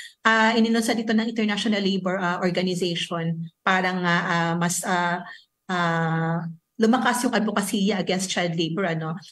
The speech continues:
At ngayong taon na to, ang tema ng, ah,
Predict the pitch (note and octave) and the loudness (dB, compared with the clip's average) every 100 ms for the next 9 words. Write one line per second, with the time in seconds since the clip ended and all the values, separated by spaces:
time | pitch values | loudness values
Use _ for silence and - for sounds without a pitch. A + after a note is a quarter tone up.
0 | - A#3+ B3 B3 F#4 F#4 C4+ C4+ A#3+ D#3+ | -2 0 2 2 2 0 0 0 0 -2
1 | D3+ G#3+ _ - - - A#3+ B3+ B3+ B3 | -2 -4 _ -20 -12 -2 0 2 2 2
2 | A3+ G3+ F#3+ F#3+ F#3+ F#3 F#3 F3+ | 4 4 4 4 2 0 -2 -2